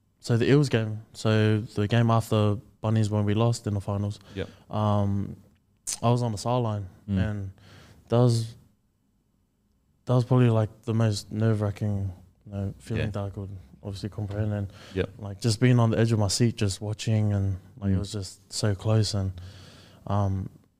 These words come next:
Speaker 1: yeah, it was just, you know, it was a good game, but it was also tight as well. You know,
Speaker 2: Yeah.
Speaker 1: it could have went either way,
Speaker 2: Yeah.
Speaker 1: like you said, and, um, also Melbourne, you know, that was a tight game. It was
Speaker 2: Yeah.
Speaker 1: a, it was a, probably the, my favorite game, 'cause just, uh, it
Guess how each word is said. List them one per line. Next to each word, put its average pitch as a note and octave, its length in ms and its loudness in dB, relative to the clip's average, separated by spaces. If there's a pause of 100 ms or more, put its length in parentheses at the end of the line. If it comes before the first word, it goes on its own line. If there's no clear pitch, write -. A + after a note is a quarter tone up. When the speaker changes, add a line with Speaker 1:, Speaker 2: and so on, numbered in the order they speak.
(680)
Speaker 1:
yeah, A#2+ 180 2
it A2 40 2
was A2 140 0
just, - 380 -2
you A2+ 60 0
know, G#2+ 180 0 (680)
it C3+ 60 2
was B2+ 160 6
a B2 60 4
good D3+ 180 4
game, C3 260 0
but G#2 140 -4
it A2+ 40 -2
was A2+ 120 -4
also A2+ 420 0
tight A2+ 280 2
as G#2 160 2
well. A#2 140 4
You G2+ 80 2
know, G2+ 100 0
Speaker 2:
Yeah. F#2+ 140 0
Speaker 1:
it - 40 -4
could A#2 100 -4
have A2 100 -4
went G#2 240 -8
either G#2+ 200 -2
way, G#2+ 320 2 (220)
Speaker 2:
Yeah. - 180 -4
Speaker 1:
like G2+ 180 -10
you G#2 60 -10
said, G#2 200 -4
and, G2+ 180 0 (440)
um, G2+ 320 -4
also G#2 360 0
Melbourne, A2 600 2 (280)
you A2 60 -10
know, G#2 140 0
that G#2+ 80 2
was G#2+ 140 2
a G#2 40 -2
tight G#2+ 260 -2
game. G#2+ 380 2
It A#2+ 60 -6
was A#2 80 0
Speaker 2:
Yeah. G#2+ 80 0
Speaker 1:
a, - 20 -4
it - 80 -10
was A2+ 180 -6
a, A2 40 -6
probably A#2+ 380 0
the, G#2 200 0
my G2+ 120 -2
favorite G#2 320 0
game, G#2 280 0 (640)
'cause - 240 -20
just, - 260 -2
uh, G#2 60 -2
it G2 260 -2